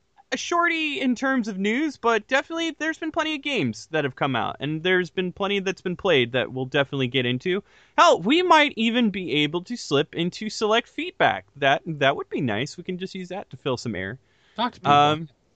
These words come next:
Speaker 1: yeah. So we've got the What's in Your Console segment. We're just gonna go and head right into that. Well, okay, let me reverse for a bit because apparently I'm really bad at, I'm already fucking up the hosting.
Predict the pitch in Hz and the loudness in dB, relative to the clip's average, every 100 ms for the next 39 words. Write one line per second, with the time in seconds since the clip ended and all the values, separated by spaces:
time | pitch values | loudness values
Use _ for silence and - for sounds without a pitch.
0 | - 480 370 127 185 180 _ _ _ - | -12 -2 2 2 0 -6 _ _ _ -4
1 | 226 226 220 208 - _ _ _ 185 190 | 2 4 6 4 0 _ _ _ -2 0
2 | 233 214 202 190 160 180 175 175 175 175 | 6 8 8 6 -2 -2 -2 0 -2 -4
3 | - _ _ _ _ _ _ _ - - | -8 _ _ _ _ _ _ _ -14 -2
4 | 147 190 196 196 196 175 170 185 - 190 | 2 2 2 -2 2 2 2 -4 0 0
5 | 202 190 208 226 208 196 180 151 135 165 | 0 0 -2 -2 0 2 2 0 0 -2
6 | 143 151 151 147 139 143 170 180 240 262 | 2 2 2 -2 2 6 6 4 6 8
7 | 262 214 _ _ _ 196 208 185 165 - | 6 2 _ _ _ -2 4 4 4 0
8 | _ _ _ - 233 220 160 151 135 160 | _ _ _ -2 2 4 4 2 0 0
9 | 143 147 143 139 151 135 127 120 151 139 | 2 2 2 0 0 2 0 0 0 2
10 | 127 120 117 - _ _ _ _ _ _ | 0 0 -2 -6 _ _ _ _ _ _
11 | _ _ 135 156 151 143 135 139 135 123 | _ _ 0 4 4 4 6 6 4 2
12 | 147 151 135 123 113 - _ - - 127 | 2 6 6 4 0 -8 _ -8 2 2
13 | 127 117 113 113 113 107 110 107 | 4 0 0 -2 0 -2 -6 -8